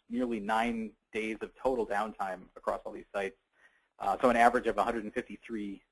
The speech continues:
minutes per site, which is, is fairly substantial. Um, in, in doing this, we also tracked, uh, almost twelve hundred and fifty separate outages, uh, for these sites.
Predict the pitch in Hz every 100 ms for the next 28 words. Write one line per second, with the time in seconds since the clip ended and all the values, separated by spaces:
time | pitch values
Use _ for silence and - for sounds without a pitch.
0 | - 117 113 - - 101 - 95 82 107
1 | 110 101 _ - 104 - 120 104 - -
2 | 104 95 - 95 - _ _ _ _ _
3 | _ - 117 110 110 123 131 123 139 147
4 | 123 117 117 113 120 - - 110 107 -
5 | - _ 104 95 98 90 - - - -
6 | 123 135 120 - 123 120 123 107 104 -
7 | 139 - 104 - 127 - 113 - 104 110
8 | 101 98 87 - _ - 95 90 95 110
9 | 95 - - 90